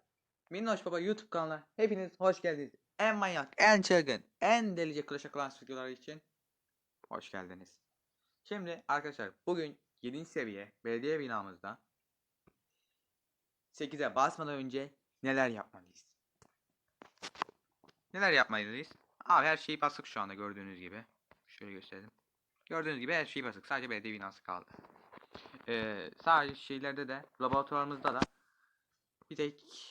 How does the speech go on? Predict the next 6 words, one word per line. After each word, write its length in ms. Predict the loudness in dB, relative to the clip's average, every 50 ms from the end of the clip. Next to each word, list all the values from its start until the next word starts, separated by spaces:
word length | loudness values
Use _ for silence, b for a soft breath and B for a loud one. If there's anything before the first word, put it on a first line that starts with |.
| B B B B B B B B B _ _ _
ila-, 320 | -14 -10 -10 -10 -10 -10 -14 -12
e, 400 | -12 -10 -10 -12 -14 -14 -14 -12
büyüler 360 | -10 -10 -8 -6 -6 -8 -8
kaldı. 360 | -8 -10 -10 -10 -10 -14 -18 -20 _ _ _ _ _ _ _ _ _ -8
Öfke 300 | -8 -8 -8 -8 -12 -10
büyüsü. 360 | -10 -12 -14 -14 -16 -18